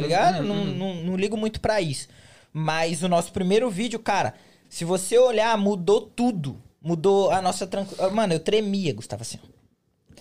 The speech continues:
Speaker 1: Porra, o que que eu vou perguntar, tá ligado?
Speaker 2: O que que eu vou falar?
Speaker 1: O que que eu vou
Speaker 2: É,
Speaker 1: falar, como que vai
Speaker 2: é.
Speaker 1: ser?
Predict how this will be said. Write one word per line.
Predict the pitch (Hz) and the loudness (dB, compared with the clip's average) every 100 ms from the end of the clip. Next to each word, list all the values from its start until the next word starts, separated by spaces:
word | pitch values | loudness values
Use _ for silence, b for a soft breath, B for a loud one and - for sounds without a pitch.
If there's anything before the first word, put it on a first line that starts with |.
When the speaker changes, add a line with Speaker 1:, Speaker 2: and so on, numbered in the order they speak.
| B B B | B B B
Speaker 1:
Porra, | - 123 139 | -8 -6 -6
o | |
que | 139 135 | -8 -10
que | |
eu | 127 | -10
vou | 135 | -8
perguntar, | 139 139 139 - 127 135 139 | -8 -6 -6 -4 -2 -2 -2
tá | 131 | -4
ligado? | 131 170 - | 0 -2 -2
Speaker 2:
O | |
que | 101 | -6
que | 107 | -8
eu | |
vou | 98 | -12
falar? | - 98 - | -12 -12 -10
Speaker 1:
O | - | -6
que | 156 | 0
que | |
eu | 151 | 0
vou | 151 | 0
Speaker 2:
É, | |
Speaker 1:
falar, | - 151 143 143 | -2 -2 0 0
como | 151 151 | -2 -6
que | 147 | -2
vai | 147 | 0
Speaker 2:
é. | - | 0
Speaker 1:
ser? | 95 139 135 131 | -4 -6 -6 -10